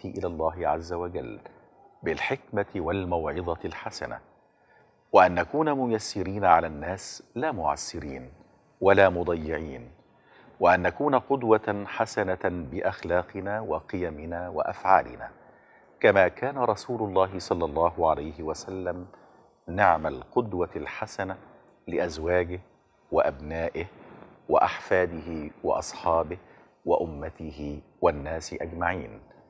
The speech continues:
حيث يقول الحق سبحانه:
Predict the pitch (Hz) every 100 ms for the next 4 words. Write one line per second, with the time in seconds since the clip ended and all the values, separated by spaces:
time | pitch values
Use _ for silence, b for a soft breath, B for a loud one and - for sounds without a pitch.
0 | b b b b b b - 107 98 101
1 | 82 - 156 135 139 147 - - 87 -
2 | 95 90 85